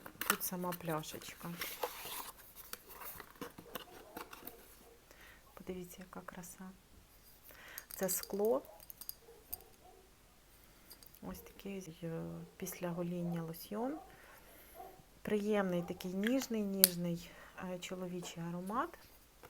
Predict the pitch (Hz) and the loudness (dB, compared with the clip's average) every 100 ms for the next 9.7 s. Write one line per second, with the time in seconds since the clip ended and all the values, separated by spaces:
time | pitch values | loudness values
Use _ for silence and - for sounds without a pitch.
0 | - - - - - - - - - - | 4 4 6 4 2 -6 -14 -14 -14 -14
1 | - - - - - 208 302 - - 247 | -16 -8 -6 2 8 12 12 10 8 8
2 | 254 254 - - - - - - - 175 | 6 2 -8 -16 -14 -14 -14 -12 -2 2
3 | 165 170 170 - - - 190 190 196 208 | 4 4 0 -6 -14 -2 0 2 8 10
4 | 202 202 - - 294 - - - 202 202 | 10 8 2 0 0 -2 -2 2 4 6
5 | 190 - 190 190 190 180 175 190 247 285 | 6 6 8 8 8 6 6 12 12 12
6 | 240 190 180 180 190 190 175 - - 185 | 8 4 4 4 4 4 2 -4 -8 -8
7 | - 185 180 190 185 190 190 190 180 175 | -2 -2 2 2 2 0 0 0 2 2
8 | 202 196 - 170 160 156 - 165 165 - | 2 2 -4 -4 -6 -6 -6 -6 -6 -6
9 | 180 220 269 285 - - 208 | 2 4 6 2 0 -2 -2